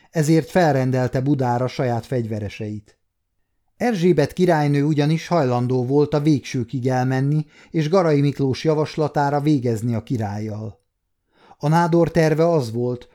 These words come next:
hogy a királyt valamilyen fontos indokkal a királyné lakosztályára kell csalni, és ott egyszerűen megölni. Arra is talált indokot, hogyan csempésze be saját katonáit a várba. A lánya esküvőjére készül utazni a fegyveres kísérettel,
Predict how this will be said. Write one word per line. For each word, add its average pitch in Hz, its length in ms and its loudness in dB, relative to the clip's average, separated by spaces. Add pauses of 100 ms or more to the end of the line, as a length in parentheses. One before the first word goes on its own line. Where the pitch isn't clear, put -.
hogy 139 180 -2
a 135 60 -2
királyt 151 460 0
valamilyen 139 500 2
fontos 160 440 -2
indokkal 139 540 0
a 113 80 -4
királyné 131 480 0
lakosztályára 135 840 -2
kell 113 220 -4
csalni, 143 560 -4 (280)
és - 220 -4
ott 208 200 -2
egyszerűen 127 560 -2
megölni. 104 720 -6 (720)
Arra 156 280 2
is 135 140 -2
talált 127 420 0
indokot, 147 580 -2 (180)
hogyan 147 340 0
csempésze 131 580 -2
be 127 120 -2
saját 127 400 -2
katonáit 120 580 -4
a 110 60 -4
várba. 110 580 -6 (800)
A 143 100 -2
lánya 185 320 2
esküvőjére 139 840 0
készül 147 420 -4
utazni 135 480 -4
a 117 60 -4
fegyveres 120 560 -4
kísérettel, 156 920 -2